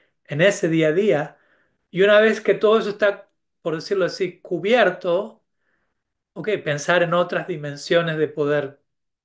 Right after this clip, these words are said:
generar alivio, de participar de una forma u otra. Como digo, no estoy dando aquí ninguna fórmula definitiva, ya que cada uno de nosotros somos individuos únicos y, y como digo, no todos,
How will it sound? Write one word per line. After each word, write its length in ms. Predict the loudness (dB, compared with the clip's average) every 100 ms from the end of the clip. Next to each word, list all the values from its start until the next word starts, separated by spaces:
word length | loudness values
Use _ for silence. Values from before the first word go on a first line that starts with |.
| _ _ _
generar 500 | -20 -14 -8 -4 -2
alivio, 420 | 0 0 0 0 -2
de 60 |
participar 800 | -4 -6 -8 -12 -12 -4 0 0
de 60 | 0
una 160 | -6
forma 400 | -8 -6 -4 -2
u 80 | 0
otra. 420 | 2 0 -6 -20 _ _ _ _ _ _ _ _ _ _ _
Como 220 | _ -6 -2
digo, 160 | 0
no 80 | -2
estoy 240 | -4 -2 0
dando 200 | 0 -4
aquí 200 | -10 -10
ninguna 360 | -8 -6 -6
fórmula 800 | -2 0 0 0 -2 -2 -6 _ _ _ _ _
definitiva, 720 | -6 -4 -4 -4 0 4 4
ya 140 | 4 0
que 120 | -2
cada 220 | 0 2
uno 180 | 2 -2
de 60 | -6
nosotros 500 | -8 -10 -8 -8 -8
somos 360 | -8 -10 -10
individuos 600 | -10 -4 -2 0 -2 -4
únicos 540 | -6 -6 -6 -8 -10 -12
y, 220 | -16 _ _ _ _ _ _
y 80 | -8
como 220 | -4 0
digo, 200 | 2 2 2
no 240 | 0 2
todos, 640 | 4 4 4 0 -14 -20